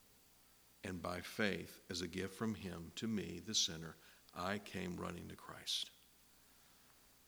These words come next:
All the glory goes to God. That's the point. That's the point. And brothers and sisters,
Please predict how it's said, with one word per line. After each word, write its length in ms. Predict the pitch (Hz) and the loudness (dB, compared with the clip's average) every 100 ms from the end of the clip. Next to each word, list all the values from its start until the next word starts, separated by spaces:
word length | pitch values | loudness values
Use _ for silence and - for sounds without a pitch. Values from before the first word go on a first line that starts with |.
| - - - - - - - - | -20 -20 -20 -20 -20 -20 -8 4
All 160 | 123 | 6
the 80 | 135 | 6
glory 260 | 117 117 104 | 6 4 4
goes 220 | 98 90 | 2 0
to 60 | - | -2
God. 400 | - 87 - - - - - - - - - - | -4 -4 -6 -10 -14 -20 -20 -20 -20 -20 -14 0
That's 220 | 98 - | 4 4
the 100 | 101 | 2
point. 420 | - 87 92 - - - - - - - - - - - - - - - | -4 -6 -6 -8 -10 -20 -20 -20 -20 -20 -20 -20 -20 -20 -20 -20 -16 -4
That's 260 | 101 - | 2 4
the 100 | 107 | 4
point. 360 | - 85 - - - - - - - - - - - - - | 0 -4 -8 -12 -16 -20 -20 -20 -20 -20 -20 -20 -20 -14 -8
And 140 | 90 | 2
brothers 320 | 101 101 117 | 6 6 4
and 100 | 123 | 4
sisters, 600 | - 101 - 95 90 - | 6 6 4 2 4 4